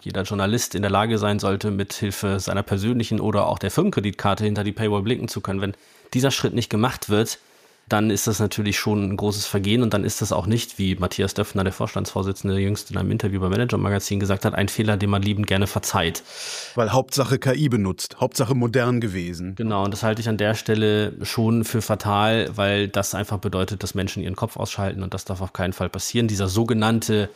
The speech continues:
Speaker 1: Human in the Loop, also den Menschen in der Schleife zu halten als Kontrollinstanz, ist am Ende auch nicht immer die hundertprozentige Versicherung, aber sollte genauso Standard sein wie ein vier bis sechs Augen Prinzip. Ist es sehr oft aber nicht und die große Gefahr, die hier besteht,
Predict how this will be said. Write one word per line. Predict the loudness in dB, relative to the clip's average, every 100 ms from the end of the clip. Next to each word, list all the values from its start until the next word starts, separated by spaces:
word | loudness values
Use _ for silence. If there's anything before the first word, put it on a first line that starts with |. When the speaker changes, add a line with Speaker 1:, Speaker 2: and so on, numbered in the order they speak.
| -20 -20 _ -6
Speaker 1:
Human | 2 4 4 4
in | 2 2
the | 2
Loop, | 4 2 0 -6
also | -4 -2 -2
den | 0 2
Menschen | 2 2 2
in |
der | 0
Schleife | 2 0 2 -2
zu | -4 0
halten | 0 0
als | -2 -6 -4
Kontrollinstanz, | -4 -4 -2 0 0 0 0 0 -2 -4
ist | -2 0
am | 2
Ende | 2 4 4
auch | 2
nicht | 0 0
immer | 0
die | 0
hundertprozentige | 0 0 -2 -2 -2 0 0
Versicherung, | 0 0 0 0 2 2
aber | 2 0
sollte | 2 0 0
genauso | 0 2 2 2 0 0
Standard | 0 2 0 0
sein | 0 2 0
wie | -2
ein | -2 -2 -2
vier | 0 0
bis | 0 0
sechs | -2 -2
Augen | -2 0 0
Prinzip. | -2 -2 -2 -2 -6 -20 -20 _
Ist | -2 2
es | 2
sehr | 4 2
oft | 2 0
aber | 0 2
nicht | 2 0
und | -4
die | -2
große | -2 -2 -2
Gefahr, | 0 2 2
die | 2
hier | -2
besteht, | -2 -4 0 -2